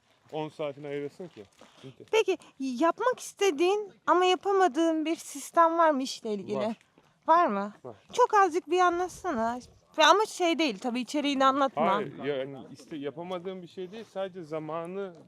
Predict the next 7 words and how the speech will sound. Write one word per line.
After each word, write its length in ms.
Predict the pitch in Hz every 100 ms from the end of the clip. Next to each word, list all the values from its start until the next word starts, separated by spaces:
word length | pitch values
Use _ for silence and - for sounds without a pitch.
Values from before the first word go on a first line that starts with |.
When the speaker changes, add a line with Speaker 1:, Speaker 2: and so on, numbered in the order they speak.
| _
Speaker 1:
gelmediği 640 | 139 160 175 165 170 160 143
için. 300 | - 202 208
Çünkü 200 | 165 151
Speaker 2:
Hı 140 | 156 269
hı. 0 |
Speaker 1:
önümde, 400 | 277 285 170 170 _ _ _ _ _ _
e, 80 | 135